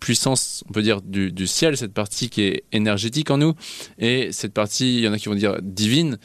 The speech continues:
fait qu'on peut vraiment s'autoriser à se réaliser. Mais pour se réaliser, bah, c'est important de se connaître.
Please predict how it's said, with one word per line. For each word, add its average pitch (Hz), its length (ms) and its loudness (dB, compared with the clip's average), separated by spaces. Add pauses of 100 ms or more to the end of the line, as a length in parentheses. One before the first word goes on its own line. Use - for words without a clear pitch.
(240)
fait 147 160 2
qu'on 135 320 2
peut 120 100 -4
vraiment 131 640 -2
s'autoriser 143 880 2
à 123 180 0
se - 120 -4
réaliser. 123 480 0
Mais 104 140 -2
pour 151 240 -2
se - 160 0
réaliser, 113 460 2
bah, 117 280 0
c'est - 160 -6
important 101 380 -4
de 107 100 2
se 110 300 0 (160)
connaître. 101 440 -2